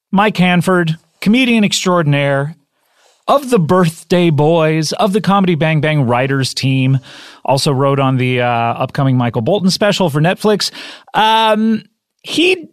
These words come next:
does John Lennon, of course, we all know. And, uh, he has got a spin-off show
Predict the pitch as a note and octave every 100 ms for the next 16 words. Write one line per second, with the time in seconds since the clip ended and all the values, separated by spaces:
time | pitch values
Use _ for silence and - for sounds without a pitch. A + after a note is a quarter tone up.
0 | _ G#3+ A3 A3+ F3+ E3 F3 D#3 D3 D#3
1 | G3+ D#3 D#3+ F3+ - C#3 B2+ C#3 C3 A#2+
2 | E3 - C#3 D3 D#3 D#3 C#3 D#3+ D3+ D3+
3 | D3+ - D3+ B3+ D#4 D4+ A3+ A#3 F3 D3
4 | D#3 D3 - E3 D#3 - - - F4+ G#4+
5 | F4 E3 - C#3+ A2+ G#2+ D3+